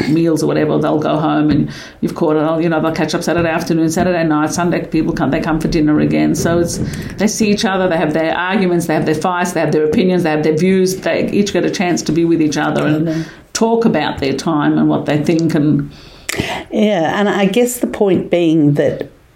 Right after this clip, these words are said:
Speaker 2: people who would look in and who might call it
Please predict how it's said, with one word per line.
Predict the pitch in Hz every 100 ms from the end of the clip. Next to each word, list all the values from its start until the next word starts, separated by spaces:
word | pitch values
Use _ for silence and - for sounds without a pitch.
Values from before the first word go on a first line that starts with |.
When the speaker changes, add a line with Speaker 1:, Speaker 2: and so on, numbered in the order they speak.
| - -
Speaker 2:
people | - 202 208 190 185 185 - - - -
who | - 190 180 170 175 175
would | - 175 165
look | 180 180 180
in | 190 156 139 185 - -
and | 170 147 151
who | 147 180
might | 160 170 151 151 -
call | 226 269 226
it | 139